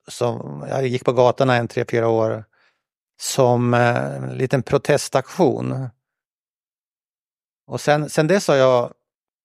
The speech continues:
bara gjort så här långa projekt, livsstils-, livsstilsprojekt, Grekland och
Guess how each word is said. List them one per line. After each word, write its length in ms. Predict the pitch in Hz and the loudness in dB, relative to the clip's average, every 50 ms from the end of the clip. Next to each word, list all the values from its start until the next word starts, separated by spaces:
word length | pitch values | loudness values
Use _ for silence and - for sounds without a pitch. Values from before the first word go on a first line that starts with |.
| _ _ | _ _
bara 500 | 143 127 120 131 127 120 127 135 147 135 | -12 -4 0 2 4 4 4 4 2 2
gjort 260 | 120 110 120 117 - - | 0 -2 -4 -8 -8 -8
så 100 | - 120 | -8 -8
här 80 | 120 | -4
långa 580 | 120 123 135 135 127 123 123 131 143 147 143 131 | -2 0 2 2 2 2 2 2 2 2 2 2
projekt, 500 | - 120 113 - - 123 117 - - 123 | 0 -4 -6 -2 -2 -2 -2 -2 -2 -2
livsstils-, 880 | 120 123 113 - - - - - 120 113 113 110 107 98 - - 139 | 0 0 0 -2 -4 -12 -8 -2 -2 -2 -2 -2 -6 -8 -10 -10 -4
livsstilsprojekt, 960 | 131 127 120 - - - - 123 113 - - - 113 - - 127 117 - _ - | -2 -2 -2 -2 -2 -2 -2 -2 -2 -2 -4 -4 -4 0 0 0 0 0 _ -2
Grekland 760 | 117 117 120 120 117 - - 117 117 117 120 117 117 117 | 0 2 2 2 2 0 0 -2 0 2 2 0 0 -2
och 260 | 117 117 117 117 113 | -4 -4 -4 -6 -8